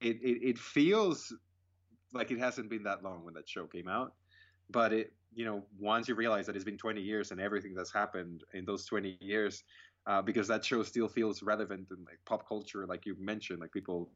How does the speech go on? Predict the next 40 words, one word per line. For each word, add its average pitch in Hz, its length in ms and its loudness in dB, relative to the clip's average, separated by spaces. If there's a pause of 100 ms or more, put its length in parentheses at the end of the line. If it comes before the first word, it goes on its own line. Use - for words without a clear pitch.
(240)
uh, 85 440 2 (760)
revisiting 98 480 4
it 85 100 -2
or 85 60 -2
whatever. 85 340 0 (460)
But 110 280 4
it, 120 100 4
it 120 200 4
gave 139 200 4
me, 156 100 2
like, 143 160 4
an 117 160 -4
old, 113 340 -2 (300)
like, 107 180 -6 (160)
a, 104 200 -4
like, 104 260 -4
an 98 80 -2
odd 110 280 4
feeling 101 440 2
watching 95 500 -2
it 90 140 -6
just 92 180 -4
because 95 300 -2
everything 95 380 0
is 92 120 -4
so 95 220 2
different 113 400 2
now 127 220 2
that 98 260 2
I 98 80 0
felt 113 160 2
like 117 160 0
I 113 40 2
was 101 220 -2
watching, 95 540 -6
I 92 60 -4
don't 90 100 -8
know, 90 140 -4
like 73 200 -6
a, 76 220 -2